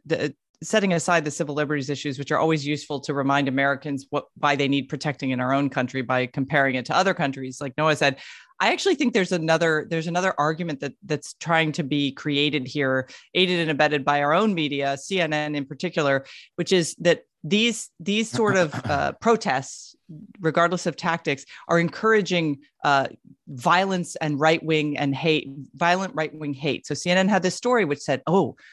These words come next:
Speaker 1: well, there was a tip line set up in Toronto and it, for people to report on any sort of violence or hate motivated speech that they see at the trucker convoy." And they've gotten all these reports. Well, if you actually read the story and you follow the links, there's no such,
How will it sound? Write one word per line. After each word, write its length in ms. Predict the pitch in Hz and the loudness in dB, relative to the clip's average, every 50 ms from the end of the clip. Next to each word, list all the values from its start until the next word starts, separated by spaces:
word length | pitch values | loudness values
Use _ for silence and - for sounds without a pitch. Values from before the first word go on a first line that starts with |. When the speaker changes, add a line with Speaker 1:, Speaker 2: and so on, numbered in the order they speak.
| - _ | -8 _
Speaker 1:
well, 80 | 175 165 | 0 2
there 120 | 156 151 | 2 2
was 120 | 147 135 143 | 2 0 -2
a 60 | 143 | -6
tip 300 | - - 254 269 269 - | -2 0 0 0 0 0
line 260 | 185 147 135 131 131 | -2 0 0 0 -2
set 220 | 135 - 151 139 139 | -4 -6 -4 -2 -2
up 160 | 135 - - | -2 -4 -4
in 140 | 135 127 123 | -6 -6 -6
Toronto 480 | - 139 156 185 196 170 - 139 127 127 | -2 2 4 4 4 4 2 -4 -6 -6
and 100 | 123 127 | -6 -8
it, 100 | - - - - - - - 147 | -10 -12 -16 -20 -20 -16 -12 -12
for 220 | 131 123 - - - | -12 -4 0 0 2
people 240 | - 208 190 190 165 | 2 2 2 2 2
to 100 | - 156 | 2 2
report 460 | 143 139 135 - - 220 202 156 - - | 0 0 0 0 0 2 2 2 2 0
on 240 | 135 131 123 131 - | 0 0 0 0 0
any 240 | 165 170 170 160 139 | 0 0 2 0 -2
sort 180 | - 156 135 | -4 -6 -6
of 140 | 120 110 - _ _ _ _ _ _ - | -6 -8 -12 _ _ _ _ _ _ -4
violence 640 | 131 160 156 - 196 185 165 131 131 - - - - | 0 4 4 4 4 4 2 0 0 -2 -4 -6 -6
or 260 | 143 139 135 127 131 | -2 -2 0 0 0
hate 320 | - 170 202 202 - _ _ _ - | 2 2 2 2 0 _ _ _ -4
motivated 560 | 151 165 170 165 143 135 156 151 139 135 123 | 0 0 2 2 2 2 0 0 0 -2 -4
speech 380 | - - - 214 185 - - - | -6 -4 -2 -2 -2 -2 -4 -6
that 140 | - - - | -6 -2 -2
they 100 | 139 131 | -2 -2
see 240 | - - 220 196 | -2 0 2 2
at 60 | 165 - | 2 2
the 80 | 131 | 0
trucker 260 | - - 202 - 160 | -2 -2 -2 -2 -4
convoy." 420 | 135 - 151 139 139 131 139 135 127 | -6 -4 -4 -4 -2 0 0 0 0
And 140 | 123 123 - | 0 -2 -2
they've 120 | 151 - | -4 -4
gotten 260 | - - - 139 160 | -4 -2 -2 2 4
all 140 | 233 294 311 | 4 4 4
these 220 | 254 269 247 202 | 4 2 2 0
reports. 320 | 214 190 - 180 143 123 - - - - - _ - | 0 -2 -2 -2 -2 -2 -4 -8 -20 -20 -16 _ -8
Well, 60 | 247 | -4
if 80 | - - | -2 0
you 60 | 427 | 0
actually 220 | 359 - 359 220 | 0 0 0 0
read 160 | 180 196 196 | 0 0 0
the 80 | 165 175 | 0 -2
story 280 | - - 175 170 165 156 | -2 0 2 4 4 4
and 100 | 143 139 | 4 2
you 80 | 139 | 0
follow 260 | 135 - 160 156 156 | 0 0 0 0 0
the 100 | 143 143 | 0 0
links, 240 | 135 160 160 - - - | 0 0 0 -2 -2 -4
there's 220 | 294 269 196 - | -4 -4 -2 -2
no 240 | 180 170 180 180 175 | 0 0 0 0 0
such, 460 | - - - 147 143 - - - - | -2 -2 -2 -2 -2 -2 -6 -12 -8